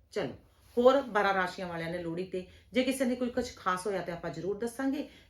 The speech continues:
ਨਹੀਂ ਤਾਂ ਆਪਾਂ ਤੁਹਾਨੂੰ ਦੱਸ ਹੀ ਦਿੱਤਾ ਕਿੱਦਾਂ ਲੋਹੜੀ ਮਨਾਉਣੀ ਹੈ। ਸਭ ਤੋਂ ਪਹਿਲਾਂ ਇਹ ਰੀਜ਼ਨ ਹੈ ਮੇਸ਼ ਰਾਸ਼ੀ ਵਾਲਿਆਂ ਦਾ। ਅੱਜ ਦਾ ਦਿਨ ਕਿਸ ਤਰ੍ਹਾਂ ਦਾ ਜਾਏਗਾ ਦੇਖਿਆ ਜਾਵੇ ਤਾਂ ਅੱਜ ਸ਼੍ਰਵਣ ਨਕਸ਼ਤਰ ਦੁਪਹਿਰ ਤੱਕ ਸੁੱਖਾਂ ਲਈ ਚੰਗਾ। ਮਕਰ ਰਾਸ਼ੀ ਵਿੱਚ ਚੰਦਰਮਾ ਵਧੀਆ,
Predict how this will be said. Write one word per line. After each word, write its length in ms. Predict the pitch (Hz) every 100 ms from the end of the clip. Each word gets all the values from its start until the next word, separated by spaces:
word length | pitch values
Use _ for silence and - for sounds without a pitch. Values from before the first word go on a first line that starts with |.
| -
ਨਹੀਂ 120 | 185
ਤਾਂ 120 | 196
ਆਪਾਂ 180 | 185 175
ਤੁਹਾਨੂੰ 260 | 180 175 151
ਦੱਸ 240 | 151 -
ਹੀ 40 |
ਦਿੱਤਾ 240 | 208 220 233
ਕਿੱਦਾਂ 320 | 233 196 233
ਲੋਹੜੀ 220 | 226 233
ਮਨਾਉਣੀ 360 | 233 233 233 233
ਹੈ। 40 |
ਸਭ 180 | 226 160
ਤੋਂ 160 | - 147
ਪਹਿਲਾਂ 260 | 147 147
ਇਹ 40 | 170
ਰੀਜ਼ਨ 300 | 202 208 214
ਹੈ 40 |
ਮੇਸ਼ 300 | 208 202 -
ਰਾਸ਼ੀ 240 | 220 220
ਵਾਲਿਆਂ 240 | 226 220 226
ਦਾ। 240 | 226 196 - - - - -
ਅੱਜ 100 | 214
ਦਾ 100 | 220
ਦਿਨ 180 | 240 254
ਕਿਸ 160 | 240 247
ਤਰ੍ਹਾਂ 260 | 233 240
ਦਾ 80 | 233
ਜਾਏਗਾ 380 | 214 226 220 240
ਦੇਖਿਆ 340 | 208 202 220
ਜਾਵੇ 280 | 196 185 175
ਤਾਂ 200 | 175 185
ਅੱਜ 160 | 180 190
ਸ਼੍ਰਵਣ 400 | 190 202 202 220
ਨਕਸ਼ਤਰ 440 | 208 - 185 175
ਦੁਪਹਿਰ 340 | 165 - 170 190
ਤੱਕ 240 | 214 214
ਸੁੱਖਾਂ 360 | - 147 175 165
ਲਈ 140 | 156
ਚੰਗਾ। 460 | 156 190 196 220 214 - - - _ _ _
ਮਕਰ 260 | 208 220 220
ਰਾਸ਼ੀ 300 | 196 - 180
ਵਿੱਚ 220 | 165 170
ਚੰਦਰਮਾ 520 | 165 208 214 220 214
ਵਧੀਆ, 540 | 185 135 175 156 139